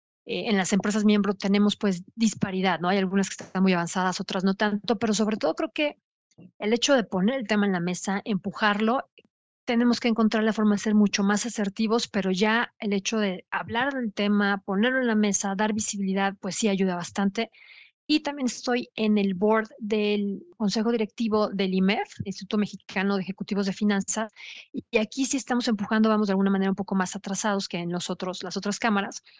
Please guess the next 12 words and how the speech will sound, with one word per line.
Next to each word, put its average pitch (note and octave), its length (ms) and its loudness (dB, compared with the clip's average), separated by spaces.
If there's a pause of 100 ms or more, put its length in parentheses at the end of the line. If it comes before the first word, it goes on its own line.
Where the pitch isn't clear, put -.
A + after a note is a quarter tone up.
(260)
pero G#3 140 4
empujando G#3 420 4
mucho A3 280 4
el F#3+ 80 -4
tema G3+ 240 0
de F#3+ 100 0
diversidad F#3 480 -2
para F3 240 -2
poder G3 360 -2
darle G3 380 0
un G3 160 4
enfoque F#3+ 640 -4